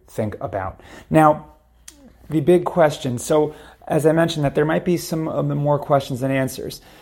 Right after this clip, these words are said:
So one question that I do have a couple of answers to is why exactly Yaakov has these two different meetings with Yosef. The reason why these two different meetings is very confusing is 'cause Rashi, you know,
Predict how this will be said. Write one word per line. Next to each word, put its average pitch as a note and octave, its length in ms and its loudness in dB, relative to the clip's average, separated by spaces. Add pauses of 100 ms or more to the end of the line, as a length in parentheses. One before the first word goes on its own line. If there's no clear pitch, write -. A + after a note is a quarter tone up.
So C#3 460 6 (460)
one F#3 260 2
question D#3 560 -2
that C3+ 240 4
I C#3 140 2
do D3 160 0
have D#3 160 0
a C#3 80 2
couple C3 280 2
of A#2 80 0
answers A#2 440 -4
to A2 260 -4 (300)
is C3+ 120 -6
why C3+ 240 2
exactly C3+ 520 2
Yaakov B2 400 0
has A#2+ 280 -2
these A2+ 240 -2
two - 300 -6
different C3+ 400 -2
meetings G#2+ 540 -2 (240)
with A#2 160 -6
Yosef. B2+ 520 2 (600)
The - 80 -2
reason G3+ 340 4
why F3 300 2
these C#3+ 260 -2
two - 160 -2
different D#3 260 -2
meetings C#3+ 460 -2 (260)
is C#3 280 0
very C#3+ 340 4
confusing D3 540 -2
is C3 120 -4
'cause C3+ 200 -4
Rashi, D3 640 0 (600)
you E3 160 2
know, C#3+ 280 4